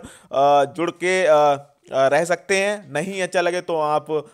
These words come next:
अपनी मर्जी के मालिक हैं, वहाँ से निकल सकते हैं, कोई दिक्कत वाली बात नहीं है। अ, अभी बात कर लेते हैं कंपनी के जो, अ, रिजल्ट आए। तो भाई personally बताऊँ, मुझे रिजल्ट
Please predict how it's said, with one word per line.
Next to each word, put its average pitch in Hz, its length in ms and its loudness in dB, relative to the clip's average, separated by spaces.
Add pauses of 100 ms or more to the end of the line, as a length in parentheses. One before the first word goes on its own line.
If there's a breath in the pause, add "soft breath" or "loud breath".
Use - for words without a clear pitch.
(100 soft breath)
अपनी 139 160 -16
मर्जी 135 280 -10
के 180 80 -10
मालिक 170 420 -6
हैं, - 180 -12
वहाँ 127 180 -8
से 139 100 -12
निकल 131 240 -6
सकते 151 260 -10
हैं, 165 60 -12
कोई 151 120 -8
दिक्कत 139 260 -8
वाली 151 200 -2
बात 156 220 0
नहीं 165 160 -10
है। 196 120 -10 (320 loud breath)
अ, - 260 -2
अभी 196 180 -4
बात 165 300 4
कर 180 80 0
लेते 165 260 -4
हैं 185 180 -4
कंपनी 170 340 -8
के 180 140 -4
जो, 180 180 0
अ, 160 220 4
रिजल्ट 143 340 0
आए। 143 120 0
तो 208 120 -4
भाई 170 180 -4
personally 190 440 -4
बताऊँ, 185 320 -4
मुझे 160 260 -4
रिजल्ट 165 300 -6